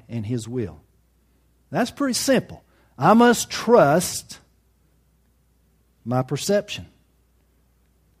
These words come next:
The Holy Spirit of God living in me, telling me the will of God, guiding me into all truth,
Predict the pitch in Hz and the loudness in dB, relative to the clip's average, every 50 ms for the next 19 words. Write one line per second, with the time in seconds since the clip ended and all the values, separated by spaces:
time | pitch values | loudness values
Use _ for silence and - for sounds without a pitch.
0 | _ _ _ _ _ _ - 143 139 120 156 202 226 254 269 226 - - - - | _ _ _ _ _ _ -4 -4 0 4 6 6 6 6 4 0 -2 -6 -4 2
1 | 240 220 214 220 220 208 190 147 135 131 175 190 175 151 143 147 151 147 147 170 | 6 8 8 8 8 6 2 0 0 2 4 6 6 6 6 6 4 4 4 4
2 | 180 180 196 185 180 185 190 185 180 160 151 135 127 123 131 147 151 - _ _ | 4 4 2 0 2 2 2 2 0 0 0 0 0 0 -2 -2 -4 -8 _ _
3 | _ _ _ _ _ _ _ _ _ _ _ _ _ _ - - 165 185 202 208 | _ _ _ _ _ _ _ _ _ _ _ _ _ _ 0 4 6 8 8 8
4 | 196 190 185 190 185 185 160 147 139 147 156 170 180 175 170 139 123 131 135 131 | 6 4 4 4 4 4 4 2 0 2 4 4 4 4 4 2 0 0 0 2
5 | 127 131 143 143 123 120 147 151 170 185 190 196 196 185 185 180 180 175 170 160 | 2 2 2 0 2 4 4 6 6 8 6 6 4 4 2 2 2 2 2 2
6 | 143 139 123 135 147 165 180 180 - - 151 139 127 131 139 139 - | 0 0 0 2 2 4 4 2 0 -2 -4 -2 0 0 -2 -4 -6